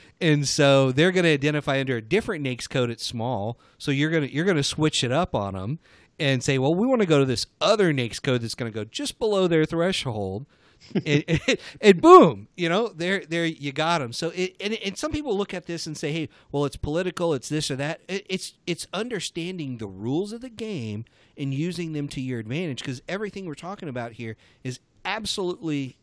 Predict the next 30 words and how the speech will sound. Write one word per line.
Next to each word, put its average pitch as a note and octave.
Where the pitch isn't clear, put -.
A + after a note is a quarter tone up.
ethical, D#3+
uh, C#3
and B2+
legal C3
for E3+
you D3
to B2
do. G3
It's, D3
but D#3+
if D#3
you C4
don't A3
know B2+
to C#3+
tell D3
somebody, B2+
"Hey, D3
you're A#2+
using C3
the A#2
wrong A2
naics G#2+
code. F2
Hey, D#3+
you're C3
using C3+
the A#2+
wrong B2
whatever," G#2+